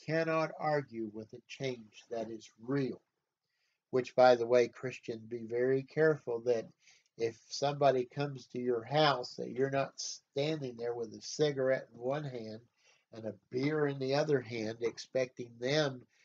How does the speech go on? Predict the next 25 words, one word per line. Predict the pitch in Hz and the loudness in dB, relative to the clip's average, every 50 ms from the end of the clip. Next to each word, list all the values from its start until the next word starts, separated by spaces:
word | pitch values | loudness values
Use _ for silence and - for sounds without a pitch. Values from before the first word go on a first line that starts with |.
| _ _ _ - | _ _ _ -6
uh, | 120 120 113 110 107 110 | 0 0 2 2 0 -2
you | 110 117 127 139 | -2 -2 -2 -2
say | 139 - - 131 123 120 | 0 0 4 4 4 4
Jesus | 113 107 120 135 143 143 123 117 117 113 - | 2 -2 -2 -2 0 0 -2 -4 -6 -6 -4
saves | - - 139 139 139 139 131 120 107 | -4 -2 0 2 2 2 0 -2 -6
and | 113 113 110 - | -12 -12 -6 -6
satisfies | - - 147 156 156 139 131 123 - - - - 117 120 120 123 123 123 120 | -2 2 4 4 4 4 2 0 -2 -6 -4 -2 0 2 2 2 0 -4 -6
when | 117 120 117 113 113 113 _ _ _ _ _ _ - | -10 -12 -12 -12 -14 -16 _ _ _ _ _ _ -8
you're | 123 135 156 156 | -4 -2 -2 0
not, | 147 143 139 135 131 131 _ _ - - | 2 2 4 4 2 0 _ _ -12 -6
uh, | 147 135 120 117 113 117 - - - - - | 0 2 4 4 2 0 -2 -8 -16 -20 -16
satisfied | - - - 160 156 160 143 127 120 110 - - - - 127 123 123 127 123 | -12 -2 2 4 6 6 6 4 2 -2 -4 -8 0 2 2 4 4 2 2
with | 120 117 120 117 - - | 0 -4 -6 -6 -6 -4
what | 131 131 127 127 - - _ | 2 2 2 2 2 -4 _
Christ | - - 147 156 170 160 - - - | -2 2 4 4 4 4 0 -2 0
has | 135 127 123 110 - - | 4 4 4 4 2 -6
to | - - | -10 -8
offer, | - - 127 120 117 - - 120 117 107 - _ _ - _ _ _ - | -4 -2 -2 -2 -2 -4 -4 -4 -4 -4 -8 _ _ -20 _ _ _ -14
and | 120 123 127 | -12 -10 -6
you | 131 127 123 | -6 -8 -8
turn | - - 131 127 123 120 117 | -6 -4 -4 -4 -4 -6 -10
to | 117 | -14
something | 117 - - 117 110 110 110 - - 107 107 107 | -12 -10 -10 -10 -10 -10 -12 -12 -12 -12 -12 -10
like | 107 104 104 101 _ - | -12 -12 -12 -14 _ -10
that. | 110 104 101 90 - | -10 -10 -10 -10 -14